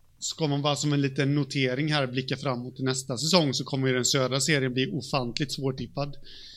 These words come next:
med tanke på att vi har, eh, Hanhals och Kalmar som har tagit väldigt stora kliv den här säsongen. Eh, ja.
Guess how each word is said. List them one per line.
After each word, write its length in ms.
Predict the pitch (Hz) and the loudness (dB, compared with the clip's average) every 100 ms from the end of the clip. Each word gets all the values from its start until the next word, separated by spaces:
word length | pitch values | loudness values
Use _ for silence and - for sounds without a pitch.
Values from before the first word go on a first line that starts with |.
| - | -10
med 120 | 135 | -2
tanke 260 | 139 127 131 | 0 0 -2
på 420 | 139 127 123 113 - - - - - | 0 2 2 -2 -14 -18 -18 -16 -14
att 160 | - - | -10 0
vi 60 | 135 | 2
har, 420 | 123 120 120 127 135 | 2 2 0 2 2
eh, 80 | |
Hanhals 500 | 131 139 135 123 113 | 4 4 4 0 -2
och 120 | 131 135 | -2 0
Kalmar 440 | 120 110 120 131 | 0 0 -2 -2
som 160 | 131 131 | -2 -4
har 80 | |
tagit 520 | 127 123 117 123 123 - 117 | -4 -4 -2 -4 -4 0 2
väldigt 200 | 180 127 | 2 0
stora 260 | 147 131 | 0 0
kliv 260 | 131 139 123 | 2 2 2
den 100 | 120 | 2
här 60 | 123 | -2
säsongen. 500 | 117 135 120 113 113 - - - - - - - | -2 -2 -2 -6 -10 -16 -18 -16 -16 -16 -18 -14
Eh, 520 | - 120 117 120 120 131 | -8 -8 -8 -10 -12 -8
ja. 300 | 131 143 | -4 -4